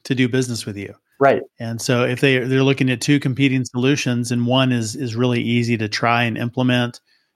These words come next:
Speaker 1: and, uh, and get set up, and the other one, there, there are different hurdles that you have to jump through or jump over to get going,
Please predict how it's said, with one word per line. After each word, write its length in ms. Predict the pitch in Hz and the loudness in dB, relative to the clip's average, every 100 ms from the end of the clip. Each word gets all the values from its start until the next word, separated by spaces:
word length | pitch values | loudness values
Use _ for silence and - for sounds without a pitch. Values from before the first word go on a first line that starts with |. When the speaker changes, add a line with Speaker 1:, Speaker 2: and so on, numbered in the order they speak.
| _ | _
Speaker 1:
and, 260 | 117 110 107 | -8 -6 -4
uh, 60 | 110 | -4
and 180 | 117 | -2
get 160 | 120 113 | 0 0
set 240 | - 120 | 0 2
up, 260 | 113 120 123 | 4 2 0
and 80 | 120 | 0
the 100 | 113 | 2
other 200 | 120 120 | 4 4
one, 280 | 120 120 117 | 2 2 2
there, 420 | 113 113 110 110 | 2 0 -2 -2
there 140 | 123 117 | -2 -2
are 40 | |
different 400 | 110 123 120 110 | 0 -2 0 -2
hurdles 420 | 127 123 120 113 | 0 0 0 -2
that 160 | 120 - | -4 -4
you 60 | |
have 160 | 117 120 | -2 -2
to 80 | 117 | -4
jump 280 | 110 120 117 | -2 -2 -2
through 380 | 123 117 117 110 _ _ _ _ _ _ - | -2 0 0 -4 _ _ _ _ _ _ -10
or 60 | 113 | -2
jump 220 | 123 117 | 0 2
over 460 | 135 127 113 110 - _ _ - | 2 2 0 -4 -10 _ _ -12
to 80 | 110 | -4
get 200 | 120 123 | -2 2
going, 520 | 135 131 120 117 | 2 2 0 -4